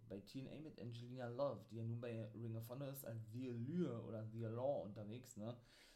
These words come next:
Mit Mandy Leon, wo sie auch dabei war, ein Jahr lang, aber dann auf einmal von jetzt auf gleich weg war. Und sie hat auch ihre In-Ring-Karriere beendet und hat,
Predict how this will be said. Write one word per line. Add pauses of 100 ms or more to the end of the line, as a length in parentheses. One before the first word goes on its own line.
(160)
Mit
Mandy
Leon,
wo
sie
auch
dabei
war,
ein
Jahr
lang,
aber
dann
auf
einmal
von
jetzt
auf
gleich
weg
war.
Und
sie
hat
auch
ihre (100)
In-Ring-Karriere
beendet (720)
und
hat,